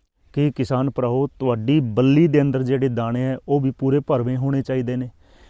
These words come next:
ਕੀ ਕਿਸਾਨ ਭਰਾਵੋ, ਤੁਹਾਡੀ ਬੱਲੀ ਦੇ ਅੰਦਰ ਜਿਹੜਾ ਦਾਣਾ ਬਣਿਆ ਹੈ, ਉਹ ਪੂਰਾ ਬ-, ਮੋਟਾ ਹੋਣਾ ਚਾਹੀਦਾ ਹੈ? ਕੀ ਤੁਹਾਡੀ ਕਣਕ ਲਾਸਟ ਤੱਕ ਹਰੀ ਭਰੀ ਰਹਿਣੀ ਚਾਹੀਦੀ ਹੈ? ਤਾਂ ਇਹ ਸਾਰੀਆਂ ਗੱਲਾਂ ਦਾ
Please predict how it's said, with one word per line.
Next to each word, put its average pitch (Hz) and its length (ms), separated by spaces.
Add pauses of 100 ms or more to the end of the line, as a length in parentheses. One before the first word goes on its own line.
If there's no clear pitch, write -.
(220)
ਕੀ 202 200
ਕਿਸਾਨ 156 420
ਭਰਾਵੋ, 156 320
ਤੁਹਾਡੀ 156 360
ਬੱਲੀ 135 440
ਦੇ 160 140
ਅੰਦਰ 156 200
ਜਿਹੜਾ 156 220
ਦਾਣਾ 139 360
ਬਣਿਆ 131 400
ਹੈ, 123 120 (140)
ਉਹ 135 100
ਪੂਰਾ 127 320
ਬ-, 123 240
ਮੋਟਾ 123 320
ਹੋਣਾ 139 260
ਚਾਹੀਦਾ 131 280
ਹੈ? 127 100 (640)
ਕੀ 180 200
ਤੁਹਾਡੀ 156 420
ਕਣਕ 160 360
ਲਾਸਟ 123 580
ਤੱਕ 160 180
ਹਰੀ 131 260
ਭਰੀ 156 260
ਰਹਿਣੀ 156 260
ਚਾਹੀਦੀ 147 380
ਹੈ? 139 100 (560)
ਤਾਂ 165 160
ਇਹ 175 180
ਸਾਰੀਆਂ 202 640
ਗੱਲਾਂ 151 420
ਦਾ 151 280